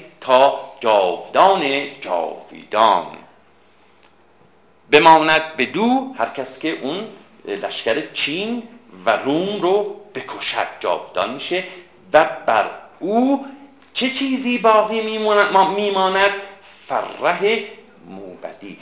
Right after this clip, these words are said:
پس ما در راجع به خو-، خوورنه یا فره من توضیح دادم. یکی من فره کیانی ما داریم یا کیانی که معروفترین فره است، درست؟ همون فره‌ای که پادشاهان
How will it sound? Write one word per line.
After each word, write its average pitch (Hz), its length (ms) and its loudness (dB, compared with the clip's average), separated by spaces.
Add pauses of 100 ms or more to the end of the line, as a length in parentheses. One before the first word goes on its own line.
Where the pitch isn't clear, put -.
پس 185 180 0
ما 220 200 6 (540)
در 135 100 6
راجع 123 160 -4
به 123 220 -2 (200)
خو-، 107 120 -4 (100)
خوورنه 107 640 0
یا 104 100 -4 (160)
فره 123 540 -2
من 175 280 -2
توضیح 120 320 -8
دادم. 110 340 0 (220)
یکی 147 120 -12
من 131 180 -2 (240)
فره 127 460 -4 (140)
کیانی 107 600 -2
ما 247 120 0
داریم 214 380 -2 (220)
یا 117 80 -6
کیانی 120 880 -4 (200)
که 147 240 -4
معروفترین 120 600 0
فره - 420 -8 (120)
است، - 380 -14
درست؟ 123 300 -4 (200)
همون 208 200 0
فره‌ای 147 480 0
که 214 320 -6 (260)
پادشاهان 131 960 6